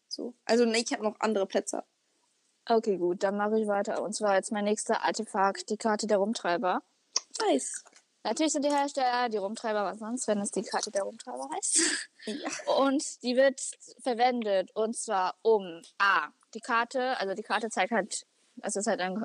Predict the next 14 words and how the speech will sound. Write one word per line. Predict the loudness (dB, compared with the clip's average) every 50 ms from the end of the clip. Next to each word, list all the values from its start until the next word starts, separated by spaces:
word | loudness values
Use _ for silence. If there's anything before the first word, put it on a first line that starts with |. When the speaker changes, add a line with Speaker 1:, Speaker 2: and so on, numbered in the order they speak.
| -2 -2
Speaker 2:
eine | -2 -2 0
Karte | 0 0 -2 -2 -2
von | -4 -4 -4
Schloss | 0 0 0 0 0 -4 -6
von | -6 -6 -4
Hogwarts. | 2 2 2 2 2 -4 -14 _ _ _ _ _ _ _ _ _ _ _ _ _ -20 -20 _ _ 6
B, | 6 6 6 4 2 _ _ -18 -18 -18 -18 -18 _ _
zeigt | -6 -2 2 2 2 2 0 -2
sieben | 0 0 2 2 2 2 2
Geheimgänge | 2 2 2 2 0 2 2 2 2 2 0 -2 -2
von | -2 -4 -2 -2
Hogwarts | 0 2 2 2 0 0 -4
nach | -2 -2 -2 -2 0
Hogsmeade. | 0 0 0 0 0 -2 -2 -2 -2